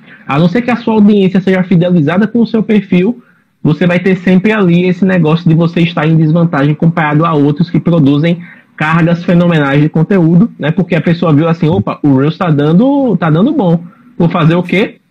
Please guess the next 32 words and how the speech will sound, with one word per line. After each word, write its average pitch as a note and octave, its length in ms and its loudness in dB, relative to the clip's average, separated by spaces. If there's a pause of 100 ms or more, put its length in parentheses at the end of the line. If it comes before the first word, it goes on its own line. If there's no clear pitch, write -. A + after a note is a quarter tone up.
(140)
Ao D#3+ 140 -2
invés E3 180 2
de F3+ 60 2
eu F3+ 60 0
focar F3+ 340 -4
em E3+ 60 2
produzir, E3 460 0
sei F3+ 140 -4
lá, D#3 140 -2
dez F#3+ 320 0
minutos G3 260 0
de F3+ 100 2
vídeo E3 180 0
pro F3+ 140 -2
YouTube, G#3+ 500 0 (320)
eu D#3+ 80 2
vou F3+ 120 0
focar G3 300 -4
em G3+ 60 2
produzir G3 380 2
quatro G3+ 260 -4
conteúdos G3+ 420 2
por G#3+ 140 0
semana F#3 280 2
pro G3+ 240 2
Reels G3+ 300 4
e A#3 160 2
pra A3 160 -2
mim G3 120 2
tá B3 120 -2
bom." G#3 180 0 (320)
Né? C3+ 180 -2